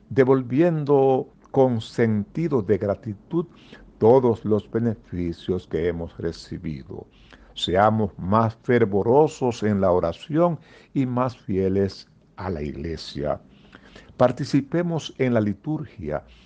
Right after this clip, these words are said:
y trabajemos por aumentar la fe que nos acerca cada vez más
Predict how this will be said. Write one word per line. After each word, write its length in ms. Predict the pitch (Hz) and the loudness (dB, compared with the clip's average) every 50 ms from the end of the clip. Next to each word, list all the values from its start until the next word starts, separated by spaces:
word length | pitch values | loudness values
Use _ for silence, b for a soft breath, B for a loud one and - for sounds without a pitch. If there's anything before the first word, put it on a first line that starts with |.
| b b b b | b b b b
y 180 | - 120 117 113 | -2 -2 -2 -2
trabajemos 960 | 113 - 120 120 117 117 107 92 - - 127 123 123 120 117 113 113 113 107 B B B B B B - | -2 -2 -2 0 0 -2 -4 -6 -6 -4 -2 0 0 0 0 0 -2 -2 -4 B B B B B B 0
por 280 | - 101 101 98 - - | 2 4 4 4 2 -2
aumentar 1040 | - 95 92 90 87 85 85 85 82 82 78 73 - - - - 123 117 101 - - - | -2 0 0 0 -2 -4 -6 -6 -6 -6 -8 -10 -12 -6 -2 0 2 2 0 -2 -6 -8
la 320 | - 98 90 85 82 - - _ _ | -10 -8 -6 -6 -6 -6 -10 _ _
fe 540 | _ - - 151 156 160 160 160 160 151 151 - | _ -12 -6 -4 -2 -2 -2 -2 -2 -4 -4 -2
que 120 | 135 135 | -2 -2
nos 260 | 135 139 131 117 - | -2 -2 -4 -4 -4
acerca 800 | 139 127 113 - - 113 110 110 107 101 - - - 113 104 95 B B B B B - - | -6 -6 -4 -2 2 4 4 4 2 0 -6 -6 -2 -2 -2 -2 B B B B B -10 -2
cada 380 | - 95 101 101 98 92 85 | 2 4 4 6 6 4 2
vez 340 | 80 87 92 90 87 - - | 0 -2 -4 -6 -6 -6 -8
más 520 | 80 78 82 87 87 87 87 87 - - | -8 -6 -4 -2 -2 -2 -4 -6 -8 -16